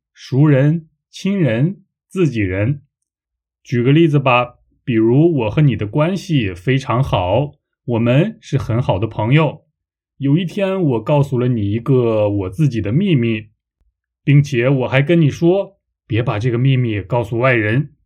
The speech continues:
也就是别把这个秘密告诉我们不亲近的人，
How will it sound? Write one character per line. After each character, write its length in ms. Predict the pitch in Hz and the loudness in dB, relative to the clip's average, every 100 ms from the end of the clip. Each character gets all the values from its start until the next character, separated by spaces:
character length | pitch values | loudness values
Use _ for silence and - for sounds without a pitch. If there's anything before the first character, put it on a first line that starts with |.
| _ _ _ _ _ | _ _ _ _ _
也 160 | 123 123 | -2 0
就 180 | 170 | 2
是 460 | 165 - 151 147 139 | 2 2 2 2 2
别 280 | - 110 156 | -2 -2 0
把 220 | 143 98 | 0 -2
这 140 | - | -2
个 100 | 123 | 0
秘 220 | 120 143 127 | 2 4 4
密 240 | 117 101 | 0 -4
告 260 | 90 143 131 | -2 0 0
诉 680 | 127 143 120 117 110 104 104 | -2 -2 0 0 0 -2 -4
我 100 | 92 | -4
们 260 | 101 123 | 0 0
不 180 | 147 185 | 0 -2
亲 280 | 143 190 190 | -4 -4 -4
近 220 | 196 175 | 0 0
的 80 | 110 | 0
人， 360 | 95 98 135 | -2 -2 -4